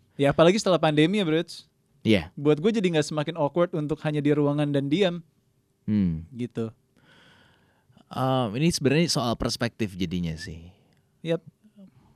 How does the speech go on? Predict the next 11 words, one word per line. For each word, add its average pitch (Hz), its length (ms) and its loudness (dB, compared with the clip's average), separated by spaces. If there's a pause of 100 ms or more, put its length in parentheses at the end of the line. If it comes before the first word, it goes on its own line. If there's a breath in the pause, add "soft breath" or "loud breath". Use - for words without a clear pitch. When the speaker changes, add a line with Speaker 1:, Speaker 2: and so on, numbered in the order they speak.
Speaker 2:
Permasalahannya 123 1080 0
kita 127 360 -4
ini 110 440 -2
hidup 117 440 -2
di 120 160 -2
dunia 98 600 -2
yang 110 200 -4
terlalu 92 920 -4
bising 98 580 -4
ya. 78 160 -8 (120)
Speaker 1:
Hmm. 170 340 -4